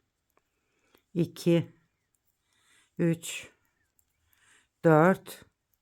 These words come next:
beş. Kenar ilmeğimi de ters olarak ördüm. Modelimin birinci sırasını bu şekilde kurmuş oldum.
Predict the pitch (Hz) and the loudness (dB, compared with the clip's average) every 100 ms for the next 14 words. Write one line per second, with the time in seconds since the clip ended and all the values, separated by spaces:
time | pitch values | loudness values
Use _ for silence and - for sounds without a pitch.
0 | _ _ _ _ _ _ _ - 180 139 | _ _ _ _ _ _ _ 2 2 2
1 | - - - _ - - - 285 233 185 | -6 -16 -18 _ -20 -20 2 6 8 6
2 | - 233 175 151 151 151 196 233 233 202 | 4 2 4 4 4 6 6 4 2 4
3 | 180 - 160 151 151 160 - 139 123 120 | 4 2 0 2 2 0 0 0 0 0
4 | 117 - - - - - 226 285 254 196 | -12 -20 -20 -20 -20 0 4 6 6 6
5 | 180 185 240 226 165 - 156 - 175 190 | 4 4 4 4 2 -2 -4 -2 -2 -2
6 | - 165 - 135 143 175 165 175 - 135 | -2 -4 -4 -4 -2 -2 -2 -2 -2 -2
7 | 110 - | -4 -10